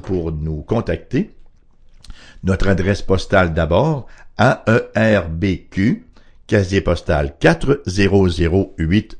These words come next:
huit, Québec, Q C, G un H deux S cinq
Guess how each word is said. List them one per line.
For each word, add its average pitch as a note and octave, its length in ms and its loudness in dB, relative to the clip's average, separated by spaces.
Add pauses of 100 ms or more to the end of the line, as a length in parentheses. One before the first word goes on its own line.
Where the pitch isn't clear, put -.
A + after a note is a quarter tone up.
(120)
huit, - 400 -4 (260)
Québec, F2 640 0 (520)
Q A#2 180 2
C, - 480 0
G F#2 320 -4
un E2+ 140 0 (100)
H E2+ 320 -2
deux F2+ 320 -2
S E2 280 -2
cinq A2+ 520 -4